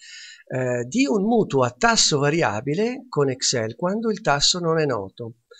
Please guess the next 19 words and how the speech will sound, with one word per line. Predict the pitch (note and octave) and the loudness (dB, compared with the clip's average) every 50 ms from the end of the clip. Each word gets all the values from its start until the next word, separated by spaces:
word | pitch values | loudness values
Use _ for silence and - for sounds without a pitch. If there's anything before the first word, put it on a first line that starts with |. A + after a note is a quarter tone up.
| - - - - - - - _ | -20 -20 -20 -20 -20 -20 -6 _
Mi | - F#3+ | 2 4
spiego | G3+ - - F3 D#3+ D3 D3 | 4 4 4 4 4 4 4
meglio. | C#3+ B2+ A#2+ A2 A2 A2+ A2+ A#2 | 4 2 0 -2 -2 -4 -4 -2
Allora, | B2+ C#3+ C3 B2 C3 | -2 -2 -4 -4 -6
nel | D3 C#3+ B2+ | -6 -8 -6
precedente | - F#3 E3+ - - E3 F3 E3+ E3+ E3+ | -6 -6 -4 -2 -2 -2 -2 -2 -2 -2
video | D#3+ G3 C4 A#3 G3+ F3 | 0 0 2 4 4 4
abbiamo | D3+ D3 D3 D3 D#3 | 4 4 2 2 0
visto | C#3 D3+ G3+ - - F3 D#3 | 0 0 -2 0 0 0 -2
come | - C#3 C3+ C3+ | -2 -2 -4 -4
sviluppare | B2 - D3 C#3 C3 - - E3 D#3+ C#3+ C3 B2 | -4 -4 -4 -6 -4 -2 0 2 4 4 2 0
il | A#2 A2+ | -2 -4
piano | A#2+ D3+ D3 C#3 C3+ C3 B2 | -4 -2 -2 0 -2 -2 -4
di | A#2+ B2 | -6 -6
ammortamento | B2 B2 B2+ B2+ C3 - C#3+ C#3+ E3+ F#3 F3+ F3+ D#3+ B2+ - - C3 B2 - | -6 -6 -6 -6 -6 -6 -4 -4 -2 -2 -2 -4 -4 -4 -2 -2 -2 -2 -2
e | - D3 C3+ C3+ C3 B2+ - | -4 -4 -2 -2 -2 -4 -6
calcolare | - B2 A2+ A2+ - - B2 C3 C3+ C3 A#2+ A2+ | -6 -8 -8 -8 -8 -6 -4 -2 -2 -2 -2 -2
la | A#2 C3 | -2 0
rata, | D3+ C#3 B2 A#2 A2+ A2+ - D#3 D#3+ F#3+ G#3 | 0 2 0 0 -2 -4 -4 -4 -4 -4 -4